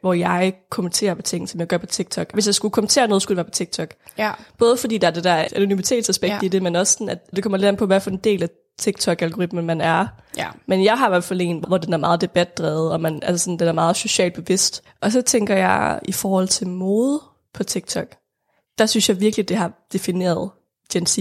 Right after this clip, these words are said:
Speaker 1: som generation, fordi der er jo sådan, nærmest sådan en idolisering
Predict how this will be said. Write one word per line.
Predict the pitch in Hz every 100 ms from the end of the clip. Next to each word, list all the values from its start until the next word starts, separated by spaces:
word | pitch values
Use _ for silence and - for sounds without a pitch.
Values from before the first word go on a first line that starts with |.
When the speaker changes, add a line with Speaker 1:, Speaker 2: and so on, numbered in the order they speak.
| 180
Speaker 1:
som | 185
generation, | 170 170 170 - 185
fordi | 170 175 180
der | 180
er | 170
jo | 180 185
sådan, | - 190 175 175 - _ _ _ _ -
nærmest | 190 196
sådan | 208 180
en | 170 170 - - - _ -
idolisering | 175 190 185 - 262 214 190